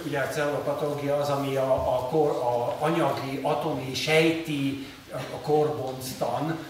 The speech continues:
tehát nem a sejtek kóros működésére vesz-, viszi vissza a betegségeket,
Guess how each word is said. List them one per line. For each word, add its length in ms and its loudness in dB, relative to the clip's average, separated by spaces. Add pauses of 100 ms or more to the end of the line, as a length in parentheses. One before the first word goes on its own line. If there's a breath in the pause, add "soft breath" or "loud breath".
(160)
tehát 200 -2
nem 160 2
a 60 2
sejtek 680 2
kóros 500 0
működésére 920 -2
vesz-, 300 0
viszi 280 -4
vissza 340 -2
a 100 0
betegségeket, 1120 -4